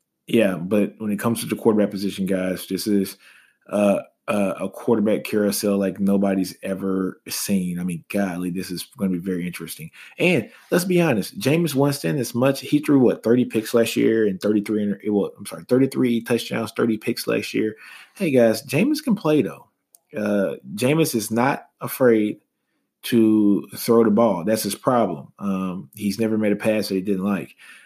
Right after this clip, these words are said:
Uh, sometimes, you know, if Jameis, let's say fifteen passes that year that went for interceptions. He just tucked the ball and threw it out of bounds and, and,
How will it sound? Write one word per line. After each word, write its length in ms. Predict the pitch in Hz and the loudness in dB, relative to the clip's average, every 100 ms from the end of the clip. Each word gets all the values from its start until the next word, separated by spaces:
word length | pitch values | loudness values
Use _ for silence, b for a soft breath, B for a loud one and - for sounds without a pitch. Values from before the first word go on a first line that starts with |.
| B | B
Uh, 160 | 110 104 | -4 -2
sometimes, 420 | 104 120 123 117 | 0 0 0 0
you 100 | 117 | 0
know, 120 | 113 | 2
if 160 | - 101 | 0 -2
Jameis, 520 | - 123 131 117 - - _ _ | 0 0 0 -4 -6 -14 _ _
let's 140 | 123 127 | -4 2
say 380 | 143 139 - - _ _ _ _ _ _ _ _ | 4 4 2 -8 _ _ _ _ _ _ _ _
fifteen 580 | - - 151 156 151 135 | 0 2 2 2 2 2
passes 440 | - 139 139 113 110 | 2 2 2 0 0
that 120 | 95 | 2
year 180 | 101 107 | 2 2
that 120 | 107 | 2
went 160 | 113 | 0
for 80 | 107 | 0
interceptions. 480 | 101 101 117 110 98 | -2 0 0 0 -2
He 120 | 127 | 0
just 320 | 123 107 - | 2 0 0
tucked 260 | - 123 - | -2 -2 -2
the 60 | 101 | 0
ball 400 | 107 107 107 101 | 4 6 4 4
and 220 | 95 92 B B | 2 -4 B B
threw 160 | - 160 | 2 4
it 20 | |
out 100 | 120 | 4
of 80 | 92 | 2
bounds 480 | 92 87 92 90 92 | 0 -2 -4 -6 -2
and, 200 | 98 95 | 0 0
and, 260 | 110 98 90 | -2 -2 -4